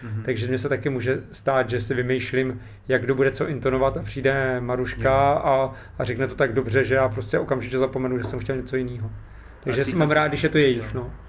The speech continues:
Speaker 1: Takže i to se týká vlastně i těch rozvíjení těch situací a toho jednání
Speaker 2: No,
Speaker 1: na jevišti, že
Speaker 2: no, no,
Speaker 1: proto
Speaker 2: že já jako nějak třeba cítím, že tady bude asi dobrý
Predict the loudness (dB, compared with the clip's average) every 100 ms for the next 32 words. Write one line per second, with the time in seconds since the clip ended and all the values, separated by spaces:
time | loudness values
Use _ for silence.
0 | -18 -14 -10 -8 -8 -10 -8 -8 -6 -6
1 | -6 -6 -6 -4 -4 -4 -4 -4 -6 -8
2 | -10 -10 -8 -8 -8 -10 -10 -8 -8 -8
3 | -10 -12 -8 -2 2 2 2 0 0 0
4 | -4 -8 -8 -2 0 2 4 6 6 4
5 | 2 4 4 2 -2 0 2 2 -4 0
6 | 2 2 2 4 6 4 6 4 4 0
7 | 0 2 2 2 2 2 0